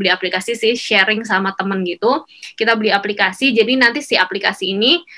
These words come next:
kalian bisa nyari aplikasi itu banyak banget di Instagram. Silahkan pilih yang menurut kalian bagus dan murah ya. Silahkan pilih, karena itu banyak banget. Dan gue beli salah satunya, kalau gue saranin, lu beli aja sama temen lo, misalnya bertiga. Jadi nanti sharing bisa pakai sama temen-temen lo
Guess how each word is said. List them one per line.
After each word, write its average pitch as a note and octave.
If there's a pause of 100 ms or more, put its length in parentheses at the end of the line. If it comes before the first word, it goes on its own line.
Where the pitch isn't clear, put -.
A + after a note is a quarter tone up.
(520)
kalian D#4
bisa D#4+
nyari C4+
aplikasi C4
itu C#4
banyak A#3
banget A#3+
di A#3+
Instagram. A3+
Silahkan C#4
pilih C4
yang B3
menurut A3
kalian G#3+
bagus G3+
dan A3+
murah G#3+
ya. G3+ (320)
Silahkan A3
pilih, G3+
karena G#3
itu A3+
banyak F#3+
banget. F#3+
Dan G#3
gue A#3
beli G#3+
salah G3+
satunya, G3
kalau G#3
gue A3+
saranin, A3 (320)
lu D#4
beli C4+
aja B3+
sama C#4
temen C4
lo, D4
misalnya C4
bertiga. B3
Jadi A#3+
nanti B3+
sharing B3
bisa G#3
pakai -
sama G#3
temen-temen G3
lo A3+